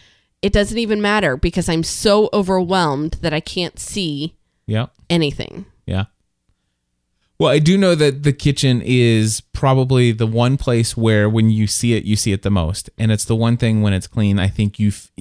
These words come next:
Speaker 2: I, I, there have been times where the kitchen is clean and the living room is, you know, straightened up.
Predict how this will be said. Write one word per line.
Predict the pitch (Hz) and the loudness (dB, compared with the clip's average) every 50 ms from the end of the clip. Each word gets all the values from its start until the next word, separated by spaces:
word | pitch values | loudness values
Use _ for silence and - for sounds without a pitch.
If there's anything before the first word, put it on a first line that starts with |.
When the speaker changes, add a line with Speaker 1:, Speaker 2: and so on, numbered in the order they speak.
| 85 - - | -20 -16 -14
Speaker 2:
I, | 71 76 - _ _ - | -14 -14 -14 _ _ -4
I, | - 143 165 185 - - | -2 0 0 0 -2 -4
there | 143 123 147 151 165 180 | -2 0 2 2 2 2
have | 180 165 | 2 0
been | 160 151 131 127 | 0 -2 -2 -2
times | - 127 120 117 117 113 | -2 0 0 0 -2 -2
where | 120 117 120 117 113 113 | -2 0 0 2 2 0
the | 107 110 | -2 -4
kitchen | 104 - - - 143 131 - 139 | -6 -6 -4 -4 -2 0 0 2
is | 127 117 - | 2 0 0
clean | - - - 117 117 123 127 135 147 151 147 _ _ _ _ _ _ _ - | -2 -2 0 2 2 4 2 2 0 -2 -4 _ _ _ _ _ _ _ -2
and | 120 131 131 135 131 123 | 0 2 2 2 0 0
the | 120 120 | 0 0
living | 117 117 120 131 135 131 | 0 2 2 2 2 4
room | 127 127 127 123 | 4 4 4 4
is, | 120 107 98 - - - | 2 2 0 -2 -4 -2
you | 120 117 | 0 2
know, | 110 104 | 2 2
straightened | 95 - - - 123 120 110 90 113 113 | 2 0 -2 0 0 0 0 0 0 0
up. | 107 98 113 127 - | 2 0 0 -2 -6